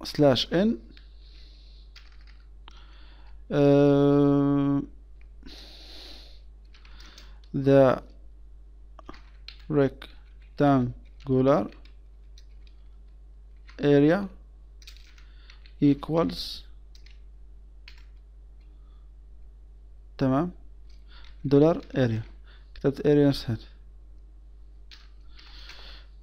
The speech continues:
تمام. فإذا سأطبق سكريبت. الآن please enter the length area. مثلًا طول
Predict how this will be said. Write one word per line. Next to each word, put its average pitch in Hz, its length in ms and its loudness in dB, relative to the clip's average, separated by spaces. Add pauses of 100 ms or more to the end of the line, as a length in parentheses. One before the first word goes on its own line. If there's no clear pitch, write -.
(220)
تمام. 123 220 0 (380)
فإذا 226 320 2
سأطبق 202 380 2
سكريبت. - 540 -2 (2250)
الآن 190 240 6
please 214 220 4
enter 202 460 6
the 165 80 8
length 190 280 2
area. 135 320 8
مثلًا 156 240 2 (100)
طول 175 300 2